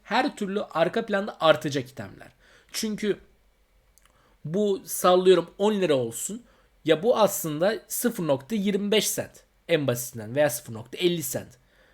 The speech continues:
Ve böyle olunca da dolar arttıkça T L oranı da artıyor zaten. Steam marketinde siz görmeseniz dahi. E bunlar olunca da satıp hiçbir şey yapmamaktansa tutmak daha avantajlı. Ama şimdi siz geleceksiniz, "Abi sen ne yapacaksın?" diye bana soracaksınız. Benim yapacağım nokta şu olacak.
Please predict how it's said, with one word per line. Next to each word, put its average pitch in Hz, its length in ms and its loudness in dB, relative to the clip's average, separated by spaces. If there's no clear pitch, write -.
Ve 139 300 0
böyle 220 200 6
olunca 214 320 0
da 127 140 -4
dolar 220 220 -4
arttıkça 240 520 -2
T 311 240 0
L 339 80 0
oranı 294 340 -2
da 208 80 2
artıyor 135 340 0
zaten. 123 320 -4
Steam 185 380 -4
marketinde 156 420 -2
siz 156 220 -6
görmeseniz 123 640 0
dahi. 107 200 -14
E 175 160 -2
bunlar 262 240 4
olunca 196 440 0
da 247 200 -6
satıp 247 500 0
hiçbir 240 200 -4
şey - 160 0
yapmamaktansa 165 1040 -2
tutmak - 480 -4
daha 311 220 2
avantajlı. 120 640 -4
Ama 269 240 2
şimdi 247 240 -4
siz 247 440 -4
geleceksiniz, 226 600 -4
"Abi 240 240 0
sen 233 320 -4
ne 175 40 0
yapacaksın?" 151 540 0
diye 285 140 2
bana 196 180 0
soracaksınız. 127 580 -6
Benim 294 200 -2
yapacağım 247 380 0
nokta 233 240 -4
şu 214 140 -2
olacak. 131 320 -4